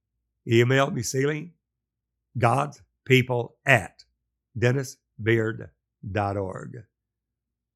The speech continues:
If you don't have that email site, you can go to dennisbeard dot org. That's our website.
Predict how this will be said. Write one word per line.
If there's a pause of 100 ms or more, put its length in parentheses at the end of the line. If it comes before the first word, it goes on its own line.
(180)
If
you
don't
have
that (840)
email
site, (680)
you
can
go
to
dennisbeard
dot
org. (340)
That's
our
website.